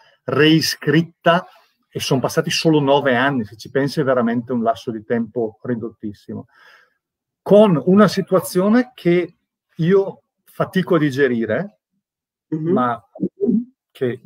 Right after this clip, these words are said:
Speaker 1: magari probabilmente perché sono male informato, che è quella di Ebersberger. Perché Ebersberger è lo stesso individuo che negli spogliatoi del Prater nella primavera del trentotto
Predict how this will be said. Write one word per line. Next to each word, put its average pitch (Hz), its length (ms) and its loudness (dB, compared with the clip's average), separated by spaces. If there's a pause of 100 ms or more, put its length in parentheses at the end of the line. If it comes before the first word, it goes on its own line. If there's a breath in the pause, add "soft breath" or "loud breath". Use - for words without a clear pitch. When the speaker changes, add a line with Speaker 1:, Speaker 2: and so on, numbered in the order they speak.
Speaker 1:
magari 120 520 -2 (280)
probabilmente 117 680 -4
perché 117 320 -10
sono 123 240 -8
male 117 180 0
informato, 104 680 -10
che 143 180 2
è 135 80 0
quella 147 240 4
di 143 100 0
Ebersberger. 98 760 0 (1700 soft breath)
Perché 156 320 2
Ebersberger 170 880 4
è 151 360 2
lo 127 140 -4
stesso - 760 -2
individuo 165 840 0
che 160 460 -2 (160)
negli 151 580 -2
spogliatoi 143 640 0
del 139 200 -2
Prater 131 680 -4
nella 131 280 -4
primavera 123 460 -4
del 131 140 -6
trentotto 123 880 -4